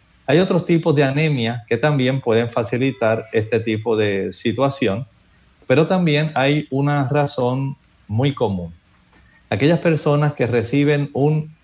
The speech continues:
exceso de transfusiones sanguíneas,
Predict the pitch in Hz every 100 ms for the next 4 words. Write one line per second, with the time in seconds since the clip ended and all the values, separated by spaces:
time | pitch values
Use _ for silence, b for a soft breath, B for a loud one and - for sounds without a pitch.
0 | - - 113 - - 147 151 147 165 156
1 | 160 - 104 110 104 - 135 143 147 -
2 | 139 135 120 120 123 120 - 101 98 101
3 | 92 98 -